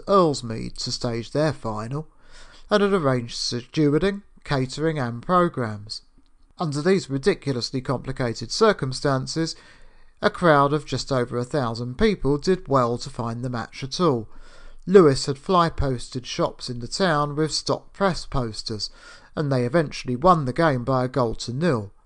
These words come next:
and were placed into the newly formed Conference South.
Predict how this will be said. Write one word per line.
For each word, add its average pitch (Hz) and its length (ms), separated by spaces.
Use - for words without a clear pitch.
and 127 140
were 117 80
placed 131 480
into 117 240
the 147 100
newly 113 320
formed 120 460
Conference 120 560
South. 104 340